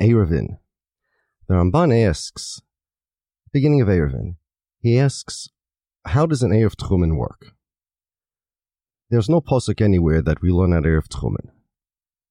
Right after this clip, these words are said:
So, if you hold Tchumen at the Rabbanon to begin with,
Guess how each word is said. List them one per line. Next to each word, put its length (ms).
So, 420
if 140
you 100
hold 220
Tchumen 340
at 80
the 60
Rabbanon 480
to 80
begin 300
with, 200